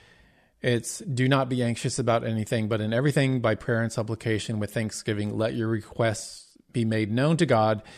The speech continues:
and the peace of God, which surpasses all understanding, will guard your hearts and your minds in Christ Jesus."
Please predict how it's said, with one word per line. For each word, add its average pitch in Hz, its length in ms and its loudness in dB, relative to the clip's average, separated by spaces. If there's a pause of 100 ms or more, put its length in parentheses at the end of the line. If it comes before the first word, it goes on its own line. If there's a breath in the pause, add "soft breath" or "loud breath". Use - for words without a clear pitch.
(220 loud breath)
and 117 140 0
the 113 40 0
peace - 320 0
of 120 100 2
God, 110 320 2
which 107 160 -4
surpasses 120 680 -2
all 117 580 0
understanding, 107 840 -2
will 110 160 -2
guard 107 280 0
your 107 100 -2
hearts 104 340 -2
and 104 120 -2
your 101 100 -2
minds 101 360 -2
in 98 80 -8
Christ 95 320 -6
Jesus." - 420 -14